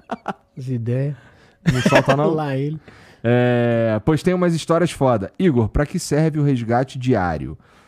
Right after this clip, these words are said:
Speaker 1: Cara, serve pra você embelezar o teu perfil e tem uma galera que, que revende também no mercado de emblemas. Ele tá falando do emblema lá do começo que a galera resga-,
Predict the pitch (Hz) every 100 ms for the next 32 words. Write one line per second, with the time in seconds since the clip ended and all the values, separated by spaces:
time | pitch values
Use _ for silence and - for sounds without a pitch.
0 | _ - 226 - 202 196 226 220 214 -
1 | 226 220 220 240 202 226 226 185 208 202
2 | 214 220 - - 190 214 233 233 208 214
3 | 240 233 233 226 214 208 226 208 214 190
4 | 214 190 165 180 - _ _ - 143 156
5 | 156 151 151 147 165 131 127 120 95 101
6 | - - 113 107 110 104 107 95 98 104
7 | 104 107 - 101 101 101 98 101 90 95